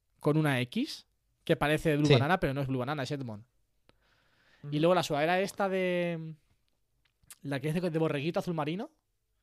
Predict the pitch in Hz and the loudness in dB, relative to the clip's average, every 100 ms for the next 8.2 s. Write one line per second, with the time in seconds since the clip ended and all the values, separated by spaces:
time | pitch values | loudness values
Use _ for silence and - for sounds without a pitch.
0 | _ _ _ _ _ _ _ _ _ _ | _ _ _ _ _ _ _ _ _ _
1 | _ - 143 160 139 147 165 208 233 - | _ -8 -2 0 2 2 4 0 -2 -2
2 | 151 143 165 175 175 147 160 147 151 147 | 0 2 2 2 0 0 -2 -2 -2 -2
3 | 156 - 139 151 156 143 147 139 131 151 | -4 -4 -6 -4 -4 -4 -2 -2 -2 -4
4 | 247 143 131 143 165 123 123 120 107 107 | -4 -6 -6 -6 -6 -6 -6 -6 -6 -6
5 | 104 147 143 135 131 123 113 - - - | 2 4 6 4 4 2 0 -14 -20 -20
6 | _ _ _ _ _ - - 131 120 - | _ _ _ _ _ -10 -6 -4 -4 -6
7 | 156 - 151 156 165 139 127 120 120 - | -8 -4 0 0 2 0 0 0 -4 -4
8 | 120 117 | -6 -8